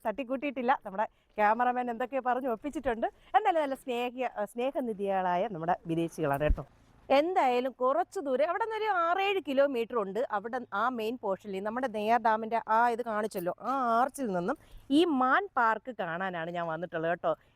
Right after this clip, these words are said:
ഇവിടെ വന്നപ്പം എനിക്ക് നമ്മുടെ ബിഗ് ബോസിൽ പറയും പോലെ ഏഴിൻ്റെ പണിയാണ് കിട്ടിയിട്ടുള്ളത്. എന്തായാലും അടിപൊളിയായിട്ടുള്ളൊരു സ്പോട്ടായിട്ടുള്ള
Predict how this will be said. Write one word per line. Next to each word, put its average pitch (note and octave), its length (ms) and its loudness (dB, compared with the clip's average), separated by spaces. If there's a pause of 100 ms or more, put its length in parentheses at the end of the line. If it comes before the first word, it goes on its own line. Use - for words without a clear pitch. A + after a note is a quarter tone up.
(140)
ഇവിടെ A3 260 4
വന്നപ്പം G3 380 -4 (260)
എനിക്ക് F3+ 300 -10 (640)
നമ്മുടെ G#3+ 260 2
ബിഗ് G3+ 220 -4
ബോസിൽ C4 260 2 (100)
പറയും G3+ 300 0
പോലെ F3+ 180 0 (200)
ഏഴിൻ്റെ C#4+ 480 2
പണിയാണ് A#3+ 500 -4
കിട്ടിയിട്ടുള്ളത്. G#3 580 -6 (420)
എന്തായാലും C#4+ 560 2 (180)
അടിപൊളിയായിട്ടുള്ളൊരു B3 1000 -2
സ്പോട്ടായിട്ടുള്ള A#3+ 680 0